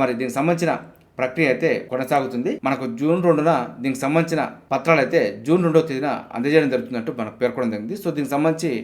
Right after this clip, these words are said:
విడతల వారీగా వెరిఫికేషన్ ప్రక్రియ అయితే కొనసాగుతుంది. మరి దీనిపైన ఏదైనా అప్డేట్ ఉంటే మీకు అందించే ప్రయత్నం చేస్తాను. అదేవిధంగా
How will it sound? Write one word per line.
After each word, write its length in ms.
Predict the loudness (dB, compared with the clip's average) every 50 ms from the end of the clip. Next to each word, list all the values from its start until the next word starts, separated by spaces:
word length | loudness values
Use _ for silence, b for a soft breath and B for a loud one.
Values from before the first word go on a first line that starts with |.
| B B B B B B B -8
విడతల 280 | -8 -4 0 2 6 8 8
వారీగా 240 | 8 6 4 2 0 -2 -6 -14 -20 _ _ _ _ -6 -4
వెరిఫికేషన్ 400 | -4 0 0 0 0 0 0 -2
ప్రక్రియ 240 | -4 -4 -2 -4 -4
అయితే 160 | -2 -2 -4 -4 -4 -4
కొనసాగుతుంది. 460 | -4 -4 -4 -4 -4 -6 -4 -4 -4 -2
మరి 100 | -2 -2 -2
దీనిపైన 340 | -4 -4 -2 -2 0 0 2
ఏదైనా 180 | 2 2 2 2
అప్డేట్ 180 | 0 -2 -6 -6
ఉంటే 120 | -6 -6 -6
మీకు 100 | -6 -6 -8
అందించే 240 | -8 -8 -8 -10 -8 -8
ప్రయత్నం 260 | -8 -10 -8 -10 -10 -10
చేస్తాను. 280 | -10 -10 -10 -10 -8 -8 -10 -12 b b b b b b b b b b -2
అదేవిధంగా 680 | 2 4 4 6 4 4 4 4 2 2 0 -2 -8